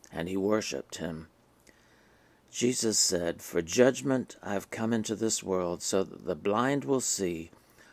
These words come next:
and those who see will become blind." Some Pharisees who were with him heard him say this and asked, "What, are we blind too?" Jesus said, "If you were blind, you would not be guilty of sin. But now you cl-,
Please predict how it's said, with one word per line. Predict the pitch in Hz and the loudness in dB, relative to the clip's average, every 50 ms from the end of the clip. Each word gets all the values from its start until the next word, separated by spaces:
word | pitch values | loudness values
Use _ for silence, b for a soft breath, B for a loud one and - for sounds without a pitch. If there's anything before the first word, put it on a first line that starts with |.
| b b - | b b -10
and | - 90 92 | -8 -2 2
those | 107 113 131 131 - | 4 6 6 4 4
who | - 143 135 | 2 2 2
see | 120 - - 139 143 123 107 | 4 4 6 6 6 4 4
will | 98 85 90 95 | 2 0 -2 -2
become | 87 95 92 - - 95 98 98 | -2 -2 -2 -2 -2 -2 -2 -2
blind." | 95 104 107 107 110 107 101 90 82 80 85 - - _ - - _ - - - _ _ b b b b b b b b b b | 0 0 2 2 2 2 2 2 0 -2 -6 -8 -12 _ -20 -20 _ -20 -20 -20 _ _ b b b b b b b b b b
Some | - - 131 123 127 | 0 4 4 4 4
Pharisees | - - 127 127 131 131 131 123 - - 98 101 104 95 - | 4 4 6 8 8 8 8 8 6 4 2 2 0 0 2
who | 107 101 95 | 2 4 4
were | 104 104 | 4 4
with | 101 104 117 127 123 - | 6 6 6 6 6 4
him | 104 92 87 92 95 - B B B B B B B B | -2 -2 -2 -2 -4 -6 B B B B B B B B
heard | - 147 156 156 160 | 8 10 12 12 12
him | 151 143 | 12 12
say | 139 - - 143 143 143 131 | 8 6 8 10 10 10 10
this | 101 110 95 92 - | 10 8 6 6 4
and | 110 92 92 | 2 2 2
asked, | 95 107 107 104 - - - - b b b b b | 2 2 4 2 2 0 -2 -6 b b b b b
"What, | 71 85 104 127 147 151 - 104 | 0 2 4 4 4 2 0 -2
are | 82 73 | -2 0
we | 73 82 95 104 123 | 2 2 4 6 6
blind | 127 104 123 120 127 135 139 139 143 131 - | 6 8 8 8 10 8 8 8 6 4 4
too?" | - 156 147 151 156 160 156 147 - - _ _ _ _ b b b b b b b b b b | 6 8 10 12 12 10 10 6 0 -10 _ _ _ _ b b b b b b b b b b
Jesus | - - 123 135 139 131 131 117 - | 2 4 6 6 6 6 4 4 4
said, | - - 92 87 87 85 78 | 4 6 6 6 4 6 4
"If | 90 80 - - | 2 0 0 4
you | 117 127 | 6 8
were | 143 156 151 135 | 10 10 8 8
blind, | 92 110 101 92 87 87 90 87 90 95 92 - - | 8 6 4 6 4 4 2 2 0 0 -2 -4 -2
you | - - 127 | 2 4 4
would | 107 92 | 6 6
not | 110 120 120 - | 6 4 4 4
be | - 120 | 2 0
guilty | 113 123 120 123 127 117 - - 104 | 4 6 6 6 6 6 4 2 2
of | 95 85 87 | 2 2 2
sin. | - - - 120 120 101 87 85 87 - - _ B B B B B B B B | 0 2 4 4 4 4 2 -2 -4 -8 -14 _ B B B B B B B B
But | - 98 95 87 | -2 -2 0 2
now | 107 120 131 147 151 160 | 2 4 4 6 6 6
you | 165 160 151 143 - - | 8 8 8 8 6 4
cl-, | - - - | -6 -12 -12